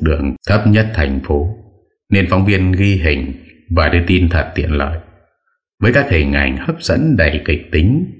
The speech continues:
của một chiếc xe buýt bị trao trong cơn sóng đánh tả từ vệ đường. Những ghi đông xe máy trồi lên khỏi mặt nước, lầm lũi nhích về phía trước,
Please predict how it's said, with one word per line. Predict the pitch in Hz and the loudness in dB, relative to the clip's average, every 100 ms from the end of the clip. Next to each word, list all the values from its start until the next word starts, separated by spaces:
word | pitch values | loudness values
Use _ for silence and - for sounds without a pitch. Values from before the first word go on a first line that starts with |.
| - | -12
của | - | -4
một | 76 76 | -2 0
chiếc | 98 | -2
xe | - 90 82 | 0 0 2
buýt | 92 107 | 2 2
bị | 82 80 - | 0 -2 -2
trao | - 107 107 | 0 4 4
trong | 107 107 107 | 4 2 2
cơn | 107 104 | 0 -2
sóng | - 95 123 151 - - _ | 0 -2 -2 -4 -12 -20 _
đánh | 80 87 147 147 | 0 2 2 0
tả | 73 69 | -2 -2
từ | - | -4
vệ | 76 73 | -2 -2
đường. | 73 76 67 65 - _ _ _ _ _ | -2 -2 -2 -8 -16 _ _ _ _ _
Những | 95 104 | 2 4
ghi | 104 | 4
đông | 95 87 | 2 0
xe | - 90 | 0 2
máy | 82 82 113 117 | 2 2 0 0
trồi | 78 71 | -2 0
lên | 71 98 | 2 2
khỏi | 95 76 | 2 -2
mặt | 69 67 - | -2 -4 -2
nước, | 92 135 - - - _ - | 0 0 -2 -12 -20 _ -4
lầm | 78 73 69 | -2 0 0
lũi | 71 87 | 0 2
nhích | 127 143 | 2 2
về | 92 | 0
phía | - 104 | 0 0
trước, | 120 147 | 0 -2